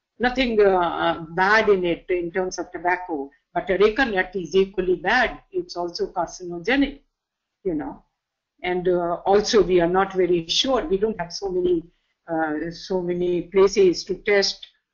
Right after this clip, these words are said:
all the pan masalas, and we are not very sure whether, you know, it, uh, has any tobacco,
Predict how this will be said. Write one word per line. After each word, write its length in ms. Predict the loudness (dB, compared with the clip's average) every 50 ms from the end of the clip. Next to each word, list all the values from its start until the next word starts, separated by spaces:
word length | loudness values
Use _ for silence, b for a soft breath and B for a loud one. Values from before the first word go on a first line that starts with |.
| _ _ _
all 340 | -6 -4 -2 0 0 0 0
the 220 | 0 0 0 0
pan 280 | 0 0 0 0 0 0
masalas, 600 | 0 -2 -2 0 0 2 2 2 2 0 -2 -6
and 420 | -6 -6 -6 -8 -8 -12 -16 -18 -18 -18
we 300 | -20 -16 -10 -8 -6 -6
are 100 | -6 -6
not 220 | -6 -6 -6 -6 -8
very 220 | -8 -6 -4 -4
sure 340 | -2 -2 -2 -2 -4 -4 -4 -4
whether, 440 | -4 -4 -2 -2 -4 -4 -4 -8 _ _ _ _ _ _ _
you 140 | -4 -2 0
know, 160 | 0 -2 -2
it, 300 | 0 0 -2 -2 0 0
uh, 320 | 0 0 0 0 0 -2 -4
has 320 | -4 -2 0 0 2 2
any 240 | 0 0 0 0 0
tobacco, 680 | -2 -2 -2 -2 -2 -2 -4 -6 -6 -6 -6 -6 -8